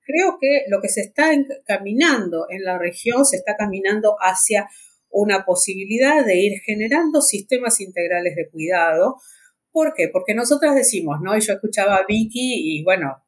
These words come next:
yo también he sido, cuando mi hija era chiquita, yo también he contratado y, y sigo contratando una persona que trabaja en mi casa,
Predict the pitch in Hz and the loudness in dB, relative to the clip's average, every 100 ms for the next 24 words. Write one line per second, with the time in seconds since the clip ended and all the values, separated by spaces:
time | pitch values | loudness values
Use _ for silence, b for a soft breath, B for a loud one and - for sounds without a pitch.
0 | _ - 185 226 214 220 226 208 208 196 | _ -2 0 0 0 0 2 0 0 2
1 | 196 185 - - 143 147 151 151 165 175 | 2 0 -6 -6 -6 -6 -6 -6 -4 -2
2 | 190 190 214 208 240 233 240 285 269 202 | 0 2 0 0 -2 -4 0 2 2 0
3 | 180 359 202 185 160 156 165 190 311 262 | 0 0 0 0 0 -2 -4 0 2 2
4 | 196 190 - 339 - - 151 - 226 202 | 2 0 -2 -4 -4 -6 -4 0 0 0
5 | 165 - 190 247 208 170 151 160 156 156 | -2 -4 0 2 0 0 -2 -2 -6 -4
6 | 160 180 175 165 151 156 185 202 254 320 | -4 -2 -2 -2 -4 -4 -2 -2 0 4
7 | 311 - 233 - | 4 2 -4 -4